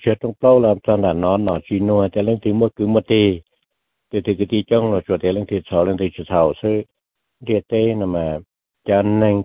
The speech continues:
chỉ mua cái chân lỗ nâng mà giờ cho chùa là chỉ đa tàu à. America mà lúc đa chùa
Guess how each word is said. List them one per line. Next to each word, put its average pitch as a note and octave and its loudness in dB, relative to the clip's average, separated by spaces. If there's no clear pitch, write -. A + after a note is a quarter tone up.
chỉ F2+ -2
mua A2 -4
cái F#2+ -4
chân G2+ 2
lỗ F#2 2
nâng G2+ 0
mà F2 -6
giờ F2 -6
cho F2 -4
chùa F2 -2
là E2 -6
chỉ F#2 -6
đa F2 -6
tàu F2 -2
à. E2+ -2
America G#2 0
mà G#2 -2
lúc G#2+ -2
đa G#2 -4
chùa F2 -2